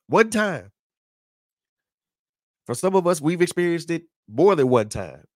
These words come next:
But every time it's different. But every time it's, but every time it's a different emotion or it's the same emotion. And for me, it was always tears of joy because I felt fortunate and I felt lucky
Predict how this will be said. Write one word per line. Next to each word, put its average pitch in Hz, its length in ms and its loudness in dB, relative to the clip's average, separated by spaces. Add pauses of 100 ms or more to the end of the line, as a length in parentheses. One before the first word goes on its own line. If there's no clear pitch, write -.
(600)
But - 120 -8
every 170 200 0
time 170 300 -4
it's 151 80 -4
different. 196 380 -6 (320)
But 113 80 -6
every 165 200 -4
time 165 260 -6
it's, 139 160 -8
but 113 180 -4
every 156 160 -2
time 160 300 -4 (240)
it's 123 160 -8
a 95 40 -8
different 147 280 -4
emotion 143 320 -6
or 135 120 0
it's 127 100 -6
the 110 80 -10
same 151 260 -2
emotion. 143 420 -6 (220)
And 98 240 -8
for 104 100 -4
me, 156 220 -4
it 156 60 2
was 123 180 -2
always 147 440 -2
tears 147 280 -8
of 98 100 -12
joy 127 300 -4
because 110 440 -8 (1600)
I 95 80 -6
felt 101 280 -4
fortunate 147 460 0
and 107 120 -2
I 104 80 -4
felt 87 220 -6
lucky 107 540 -4